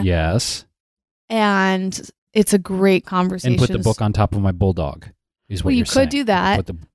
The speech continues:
Speaker 2: but
Speaker 1: on
Speaker 2: I'm
Speaker 1: top
Speaker 2: saying,
Speaker 1: of it.
Speaker 2: like, going out and reading in public is an automatic conversation starter.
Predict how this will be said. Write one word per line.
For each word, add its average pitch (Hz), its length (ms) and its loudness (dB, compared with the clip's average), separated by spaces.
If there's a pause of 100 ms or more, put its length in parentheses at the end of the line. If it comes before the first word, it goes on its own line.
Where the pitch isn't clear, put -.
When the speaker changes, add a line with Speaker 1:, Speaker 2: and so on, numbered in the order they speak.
Speaker 2:
but 226 140 2
Speaker 1:
on 226 80 4
Speaker 2:
I'm 220 60 -4
Speaker 1:
top - 120 -6
Speaker 2:
saying, 220 220 2
Speaker 1:
of 208 60 -4
it. 202 40 -6
Speaker 2:
like, 202 260 -4 (220)
going 220 340 2
out 196 280 2
and 196 240 -2
reading 202 480 2
in 190 140 0
public 196 720 -2 (540)
is 214 180 -2
an 202 160 4
automatic 196 580 0
conversation 190 720 0
starter. 185 560 0